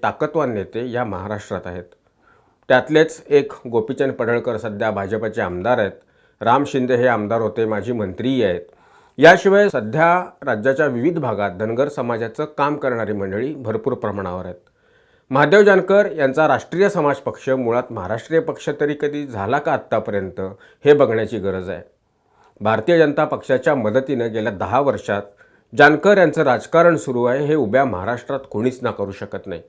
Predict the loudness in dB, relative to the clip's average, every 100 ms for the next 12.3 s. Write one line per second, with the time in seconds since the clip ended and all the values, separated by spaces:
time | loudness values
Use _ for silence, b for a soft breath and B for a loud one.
0 | _ _ _ _ _ 6 8 10 8 6
1 | 4 4 6 6 6 4 4 4 2 2
2 | 0 -2 -2 -2 -2 0 -2 -4 -6 -6
3 | -6 -8 -8 -6 -8 -6 -6 -4 0 2
4 | 0 -2 -8 -10 -12 -8 -6 -6 -4 -2
5 | -2 -4 -6 -6 -8 -12 _ b b b
6 | b b b 6 8 6 6 2 4 4
7 | 4 0 -2 0 2 2 2 2 2 0
8 | 0 -2 -2 -2 -4 0 0 0 -2 -6
9 | -6 -8 b b b 6 8 8 6 6
10 | 2 4 4 6 6 6 2 2 2 0
11 | -2 -2 0 2 2 2 0 -2 -4 -2
12 | -4 -4